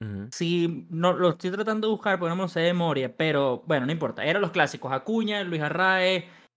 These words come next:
Speaker 2: eh, era Andrés Jiménez, Peralta, Santander, etcétera, etcétera. El único que no cuadra para mí era de cuarto bate. Esto, ojo, a momento de grabación, ya seguramente, bueno, a momento que salga este video, ya seguramente ya pasó el clásico.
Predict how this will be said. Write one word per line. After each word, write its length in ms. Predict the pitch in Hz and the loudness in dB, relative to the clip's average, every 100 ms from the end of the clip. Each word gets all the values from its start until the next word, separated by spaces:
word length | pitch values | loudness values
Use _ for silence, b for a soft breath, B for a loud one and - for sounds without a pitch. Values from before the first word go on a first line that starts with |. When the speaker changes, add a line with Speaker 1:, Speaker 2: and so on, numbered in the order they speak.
| - | -4
Speaker 2:
eh, 380 | 147 143 135 135 | -2 0 0 0
era 540 | 143 156 160 156 139 | 0 4 4 6 4
Andrés 420 | - 147 147 143 | 2 -4 -4 -4
Jiménez, 500 | 135 147 202 202 202 | -4 -2 -2 0 -2
Peralta, 580 | 170 156 147 185 190 190 | -2 -2 2 2 2 -2
Santander, 760 | 175 165 151 139 147 185 196 190 | -4 -6 -4 -6 -2 0 0 -2
etcétera, 440 | 135 - 147 156 | -4 -4 -4 -2
etcétera. 340 | 143 139 117 113 | -4 -6 -6 -6
El 240 | - 160 | -4 -2
único 240 | 214 269 262 | 0 -2 -2
que 120 | 175 | -2
no 340 | 170 190 208 | -2 -2 -4
cuadra 360 | 220 214 214 214 | -6 -6 -6 -6
para 240 | 208 196 | -6 -6
mí 180 | 180 180 | -6 -8
era 260 | - 139 151 | -6 -4 -4
de 180 | 143 139 | -4 -6
cuarto 340 | 156 151 190 | -4 -4 0
bate. 380 | 190 170 175 160 | 0 0 -4 -6
Esto, 220 | 147 214 | -4 -4
ojo, 320 | 196 170 135 120 | -2 -4 -4 -8
a 60 | |
momento 300 | 127 139 147 | -6 -6 -6
de 60 | 180 | -4
grabación, 500 | 190 160 143 190 202 | -2 -2 -2 -4 -4
ya 80 | 135 | -6
seguramente, 520 | 147 156 165 160 170 | -4 -4 -4 -4 -4
bueno, 360 | 127 110 - - | -4 -6 -10 -10
a 80 | 113 | -6
momento 300 | 120 147 165 | -4 -4 -4
que 80 | |
salga 120 | 147 156 | -2 -2
este 120 | 175 | -2
video, 120 | 156 | -2
ya 100 | 147 | -2
seguramente 320 | 151 151 156 | -2 -4 -4
ya 160 | - - | -6 -4
pasó 200 | 147 170 | -4 -4
el 80 | 139 | -2
clásico. 340 | 123 117 - | -2 -4 -8